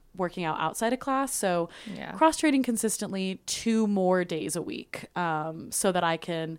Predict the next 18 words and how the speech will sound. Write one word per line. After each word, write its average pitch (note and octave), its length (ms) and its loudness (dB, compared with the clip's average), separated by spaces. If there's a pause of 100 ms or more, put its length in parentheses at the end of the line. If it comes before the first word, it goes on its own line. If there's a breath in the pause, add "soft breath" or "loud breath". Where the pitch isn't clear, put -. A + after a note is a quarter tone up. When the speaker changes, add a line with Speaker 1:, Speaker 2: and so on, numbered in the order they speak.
(320 loud breath)
Speaker 1:
and G#3+ 140 4
I G#3 140 6
started G3+ 420 4
that, E3+ 300 4
like F3 160 0
I E3+ 80 0
said, E3 200 -2
back E3 220 0
in F3+ 60 -4
November, E3 400 -2
and E3 100 0
I D#3+ 100 -2
saw D#3 480 2
a D#3+ 200 -4
ton F3 320 -4
of F3 100 -4
improvement, E3+ 640 -4
like, D#3+ 240 -6